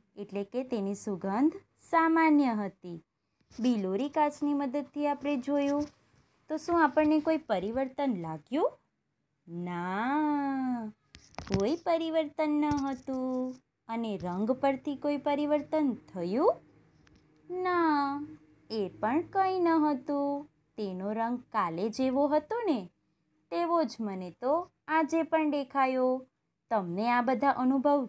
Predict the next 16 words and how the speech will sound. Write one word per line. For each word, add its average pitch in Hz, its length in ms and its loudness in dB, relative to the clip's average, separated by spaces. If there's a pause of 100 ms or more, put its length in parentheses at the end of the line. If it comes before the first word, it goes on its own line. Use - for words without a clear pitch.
(200)
થયા 196 300 -4
ને? 320 480 2
તો 381 340 0
આ 302 220 4
રીતે 254 440 -2
આપણે 196 600 -2 (360)
બીજા 190 420 -4
પણ 240 380 0 (220)
દિવસના 196 560 -4
અવલોકન 185 800 -2 (280)
કરીશું. 285 1000 2 (420)
તમારે 185 480 -2
આ 208 420 0
સાચવી 320 680 0
રાખવાનું 262 640 4
છે. 247 580 -2